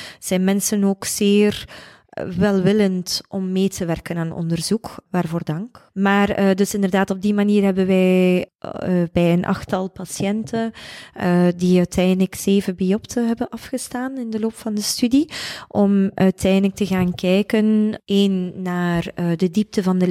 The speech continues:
laser die nodig is voor langdurige remissie. Daarnaast zijn dan biopten afgenomen om te gaan kijken op genexpressieniveau, van wat gebeurt er nu, hè, wat gaat er,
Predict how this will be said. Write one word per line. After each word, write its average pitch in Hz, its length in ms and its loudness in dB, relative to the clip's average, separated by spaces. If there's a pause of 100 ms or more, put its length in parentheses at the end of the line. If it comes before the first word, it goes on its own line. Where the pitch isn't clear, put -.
laser 180 560 2
die 185 160 0
nodig 185 420 0
is - 340 -2
voor 180 280 -6
langdurige 175 600 -2
remissie. 196 600 -4 (920)
Daarnaast 196 500 4
zijn 180 320 4
dan 180 380 4
biopten 190 540 0
afgenomen 180 800 0 (440)
om 185 480 2
te - 100 -4
gaan 190 240 0
kijken 190 600 0 (100)
op - 160 -10
genexpressieniveau, 220 1200 -2
van 185 300 -6
wat 185 200 -4
gebeurt 175 500 0
er 240 80 0
nu, 233 220 2
hè, 226 200 2
wat 185 120 0
gaat 190 300 -2
er, 180 120 -4